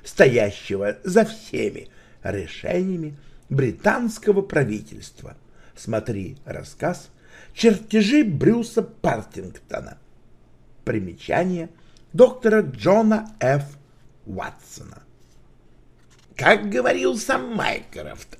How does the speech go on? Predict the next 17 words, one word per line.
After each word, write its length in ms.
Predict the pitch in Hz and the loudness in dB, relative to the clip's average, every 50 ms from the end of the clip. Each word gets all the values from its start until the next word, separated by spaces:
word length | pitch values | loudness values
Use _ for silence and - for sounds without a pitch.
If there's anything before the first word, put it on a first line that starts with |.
| - - | -6 -2
это 460 | - 127 175 226 240 240 - - 262 | 4 6 8 8 8 6 4 0 0
происшествие 1160 | - - 240 233 - 196 160 151 - - - - - - - - - - - - 85 78 64 80 | 0 0 0 2 4 4 4 4 2 -2 -6 -8 -8 -8 -8 -10 -14 -18 -16 -14 -12 -12 -12 -10
грозило 640 | 90 101 117 127 131 104 107 151 185 202 208 214 | -8 -6 -4 -4 -4 -2 0 2 2 4 4 2
кончиться 760 | 156 - - 123 170 190 202 - 226 208 180 - 226 233 - - | 2 0 -4 -4 -4 -4 -4 -4 -6 -10 0 4 4 4 4 2
международным 1500 | - 151 143 135 127 139 165 196 233 233 202 165 147 147 196 214 196 180 165 - - - 165 196 196 185 175 208 214 190 - | 0 -2 0 0 2 2 4 6 6 6 4 2 2 4 6 6 6 4 0 -6 0 2 4 4 4 2 0 0 0 0 -2
кризисом. 680 | - 107 98 117 107 - - - - - - - - - - - - _ - - - - - - - - - - - | -6 -10 -10 -10 -12 -14 -18 -20 -20 -20 -20 -20 -20 -20 -20 -20 -20 _ -20 -20 -20 -20 -20 -20 -20 -20 -20 -20 -8
Он 260 | - - 156 208 233 226 | 0 2 2 2 4 2
воспринимал 760 | 254 - - - 214 196 175 147 120 110 104 82 90 98 98 | 0 0 2 2 2 4 4 2 0 -2 -4 -4 -6 -8 -8
его 120 | 92 90 | -10 -10
настолько 560 | 92 98 95 - - - 98 104 104 - 170 | -10 -12 -12 -12 -10 -8 -8 -8 -6 -6 -6
серьезно, 760 | 151 - - 160 - 110 107 107 - 127 160 160 170 214 240 247 | -4 -2 0 0 0 0 -2 -2 0 0 0 0 0 0 0 0
что 240 | 240 - - 233 | 2 6 8 8
обещал 720 | 214 180 156 156 151 139 - - - - 104 - 160 170 | 8 8 6 0 -6 -6 -8 -8 -6 -2 0 2 2 2
предоставить 840 | - - 170 151 139 135 - - - - - 143 156 185 190 - - | 2 2 2 2 2 0 -4 -6 -6 -4 0 4 4 4 4 4 0
в 80 | 160 | -4
мое 320 | 151 156 135 131 143 131 135 | 0 0 2 2 2 2 0
распоряжение 920 | 131 131 120 - - - - 117 113 107 - - - - 127 123 - - | 0 -4 -6 -8 -10 -8 -6 -6 -4 -4 -4 -4 -4 -4 -4 -6 -6 -8